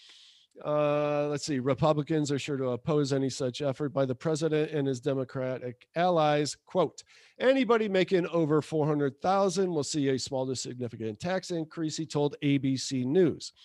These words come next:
"If you make l-, pardon me, less than four hundred thousand, you won't see one single penny in additional federal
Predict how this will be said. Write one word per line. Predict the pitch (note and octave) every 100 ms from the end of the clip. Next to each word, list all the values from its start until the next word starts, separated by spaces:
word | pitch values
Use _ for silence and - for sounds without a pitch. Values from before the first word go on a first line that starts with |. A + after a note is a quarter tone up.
| - -
"If | C#3 C#3
you | D#3
make | D#3 C#3
l-, | B2+ C3 - _ _ _ _
pardon | D3+ A#2+
me, | G#2+
less | D#3+ G3 -
than | F3+
four | - F#3
hundred | F3 F#3 D#3
thousand, | F3 F3+ F3+ F#3 D#3
you | E3
won't | E3 E3
see | - E3+ D#3+
one | - B2 F3+ G#3
single | - A3 G#3+ G3+
penny | - G#3 F#3 C3+ C3+ - - - -
in | D3 D3
additional | C3 D#3 E3+ D#3
federal | - D#3+ D3+ D3+